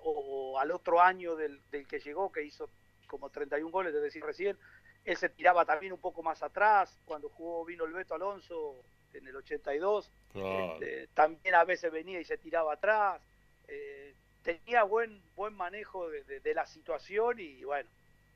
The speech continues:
Speaker 1: cuando tenías la chance de, de, de habilitarlo para, para que sea gol, era raro que no fuera gol, ¿no? Y, y yo me acuerdo que mucho tiempo y muchos partidos, y de los tres años y medio que fuimos compañeros como jugadores,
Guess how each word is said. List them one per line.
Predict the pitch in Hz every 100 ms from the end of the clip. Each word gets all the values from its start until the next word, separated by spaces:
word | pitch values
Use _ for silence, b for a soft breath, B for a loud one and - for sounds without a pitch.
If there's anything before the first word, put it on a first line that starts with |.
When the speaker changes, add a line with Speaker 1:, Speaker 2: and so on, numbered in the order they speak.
| -
Speaker 1:
cuando | 147 143 -
tenías | 143 143 151
la | 151 143
chance | - 165 156 160
de, | 143 123
de, | 110 123
de | - 131
habilitarlo | 139 151 156 - - 170 165 156
para, | - 143 135 127 - _ _ _ -
para | 143 143
que | 135
sea | - 160
gol, | 160 165 196 202 147 - -
era | - 143
raro | 135 147 160 165
que | -
no | 139 131
fuera | 151 131
gol, | 151 170 135
¿no? | 120 - _ _ _ _ _
Y, | 131 120 - -
y | 139
yo | 139 180
me |
acuerdo | 180 214 220 208
que | 175 156 147 - - _ _ _ _ _ _ _
mucho | 160 202 208 175
tiempo | - 185 190 - 170
y |
muchos | 160 180 -
partidos, | - 151 - 202 196 - -
y | - _ -
de | 139
los | - -
tres | 160 -
años | 160
y | 160
medio | 165 165
que | 156
fuimos | 175 156
compañeros | 156 151 156 180
como | 156 151
jugadores, | 147 156 190 196